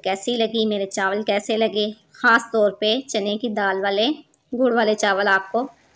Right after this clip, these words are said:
ये रेसिपी कैसी लगी। जी तो व्यूअर्स, अब मैंने चेक कर लिया है इनको,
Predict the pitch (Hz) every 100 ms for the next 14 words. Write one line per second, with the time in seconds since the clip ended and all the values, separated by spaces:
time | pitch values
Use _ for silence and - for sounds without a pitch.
0 | _ _ 233 247 233 202 - 196 190 -
1 | - - - - - _ _ _ _ -
2 | _ _ - 240 262 269 233 240 254 247
3 | 233 247 247 240 - 226 214 226 247 247
4 | 240 - 247 240 240 240